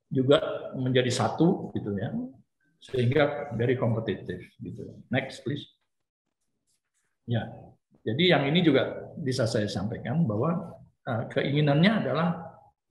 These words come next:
desiring-nya itu bahwa, eh, kita, eh, safe,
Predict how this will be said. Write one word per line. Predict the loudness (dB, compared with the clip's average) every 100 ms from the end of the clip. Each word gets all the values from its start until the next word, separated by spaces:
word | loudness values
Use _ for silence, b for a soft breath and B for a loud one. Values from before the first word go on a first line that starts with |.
| _
desiring-nya | -6 -2 2 2 2 2 2 4 2
itu | 2 0
bahwa, | 0 -2 0 -2 -6 -16 -20 _ _ _ _ _
eh, | -4 -2 -4 -6 -12 -16 -16 -12
kita, | -10 -10 -10 -4 -2 -2 -4 -10 -16 -20 _ _ _ -6
eh, |
safe, | -2 -2 -4 -12